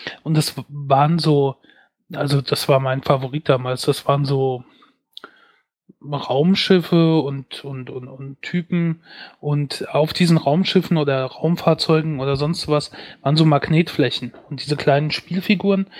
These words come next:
die hatten Magnetschuhe. Und dann konntest du die da draufstellen und sowas. Und außerdem hatten die so Effekte, da konntest du zum Beispiel die Flügel hochklappen an dem Ding und, äh, das zusammenklappen. Und dann gab's einen Knopf oben drauf. Und dann ist das über, ich weiß nicht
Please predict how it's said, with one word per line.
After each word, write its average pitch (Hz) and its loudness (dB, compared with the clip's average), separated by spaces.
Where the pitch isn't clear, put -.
die 147 4
hatten 160 2
Magnetschuhe. 151 0
Und 123 -10
dann 123 -8
konntest 143 -6
du - -20
die 143 -4
da 131 0
draufstellen 143 -2
und 117 -14
sowas. 117 -12
Und 135 -6
außerdem 175 4
hatten 165 0
die 156 4
so 139 2
Effekte, 160 2
da 180 4
konntest - -4
du - 4
zum 156 -2
Beispiel 139 -4
die 127 -10
Flügel 175 0
hochklappen 196 0
an 180 0
dem 202 0
Ding 220 -2
und, 156 -4
äh, 147 4
das 143 2
zusammenklappen. 165 0
Und 180 -4
dann 147 0
gab's 147 2
einen 143 0
Knopf 165 -2
oben 196 0
drauf. - -2
Und - -20
dann 127 0
ist - 0
das 151 2
über, 139 2
ich - -8
weiß - -8
nicht - -8